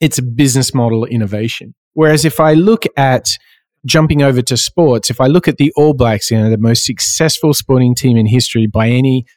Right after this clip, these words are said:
statistical standard, they have a culture and an organizational type of innovation. Uh, if you look at the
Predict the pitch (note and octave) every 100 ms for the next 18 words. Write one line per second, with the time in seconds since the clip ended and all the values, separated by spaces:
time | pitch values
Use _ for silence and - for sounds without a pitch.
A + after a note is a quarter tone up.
0 | - - A#2+ C#3+ - B2 B2 A#2+ - C3+
1 | B2 G#2+ A2+ _ _ - - _ - C3
2 | D#3+ D#3+ C3 A2 _ _ - - F#3 F3
3 | - A2+ G2 - _ _ _ _ - C3+
4 | B2 B2 - D#3 C#3+ B2+ A#2 C3 D#3+ E3
5 | - C3+ A#2+ G#2+ G2+ - - A2+ G#2 G#2+
6 | G#2+ G#2 G2 G2+ F#2+ - F#2 - _ _
7 | _ _ _ _ _ - A#2 A#2 B2+ D#3+
8 | E3 F3+ D3+ D3+ C#3+